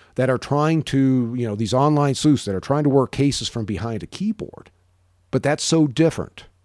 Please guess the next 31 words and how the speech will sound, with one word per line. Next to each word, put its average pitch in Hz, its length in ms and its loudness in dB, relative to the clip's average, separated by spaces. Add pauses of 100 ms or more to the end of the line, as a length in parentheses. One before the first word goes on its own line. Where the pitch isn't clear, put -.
(120)
than 117 240 0
being 139 540 4
in 123 440 0
the 117 80 -2
bedroom 95 680 0
of 101 180 -8
a 98 40 -2
little 120 320 0
girl 123 460 2
that 110 100 -2
has 104 100 -6
been 107 140 -6
shot 110 260 0
in 110 80 -4
the 104 80 -6
head 110 160 -4
by 104 160 -4
her 101 140 -4
father. 110 520 -4 (720)
And 120 580 -6
it's 120 640 -8
now 127 720 -2 (1000)
trying 143 540 0
to 120 140 -6
relay 110 800 0
those 127 640 0
detectives, - 840 -2 (340)
those 104 180 -4
crime 131 300 2
scene 156 180 6
investigators, 117 1080 2